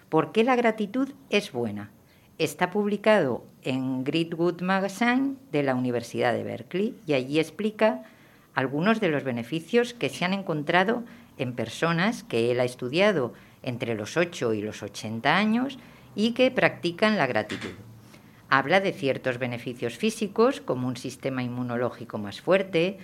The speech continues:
menos molestias por dolores, disminución de la presión arterial.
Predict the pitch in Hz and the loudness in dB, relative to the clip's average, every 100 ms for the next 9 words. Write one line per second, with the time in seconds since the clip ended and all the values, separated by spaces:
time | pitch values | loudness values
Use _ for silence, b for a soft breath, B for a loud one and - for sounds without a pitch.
0 | B B B 139 143 127 117 113 110 107 | B B B -2 0 0 -2 -2 -4 -6
1 | - 101 - 90 92 101 175 180 180 196 | -10 -12 -10 -10 -8 2 4 4 4 2
2 | 160 120 117 107 101 - 107 110 107 - | -4 -6 -4 -6 -6 -6 -4 -4 -6 -8
3 | 104 - 98 95 95 80 123 170 160 170 | -10 -10 -10 -10 -12 -8 0 2 2 0